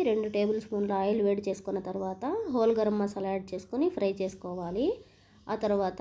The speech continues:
ఒక పెద్ద స్త-, ఆనియన్ని ఇలా స్లైసెస్‌గా కట్ చేసుకొని, ఒక రెమ్మ కరివేపాకును కూడా యాడ్ చేసుకొని, ఆనియన్స్ అనేటివి కొద్దిగా ఫ్రై అయ్యేంత వరకు మనం ఒక రెండు నిమిషాల పాటు ఫ్రై చేసుకోవాలండి. ఇందులోకి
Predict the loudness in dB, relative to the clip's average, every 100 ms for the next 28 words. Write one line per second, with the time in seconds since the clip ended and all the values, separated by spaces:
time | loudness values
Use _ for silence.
0 | 0 0 -2 0 -2 -2 -4 -2 2 4
1 | 4 4 2 0 0 -4 -2 0 0 -2
2 | -4 -4 -2 -2 -2 -4 -4 -2 -2 -2
3 | -6 -20 -12 -4 0 2 2 0 2 2
4 | 2 -2 -2 -2 0 -2 -2 -4 -6 -6
5 | -4 -2 -2 -4 -12 -12 -14 _ _ _
6 | -2 2 4 4 2 2 2 2 0 2
7 | 2 4 2 2 4 4 4 4 0 -2
8 | -2 -2 -2 -2 -12 _ _ -6 -2 2
9 | 0 2 2 2 2 0 -2 -2 -2 0
10 | 0 2 2 2 -4 -4 -4 -4 -4 -4
11 | 0 0 -2 -10 _ -20 _ _ _ _
12 | _ _ 0 2 4 2 2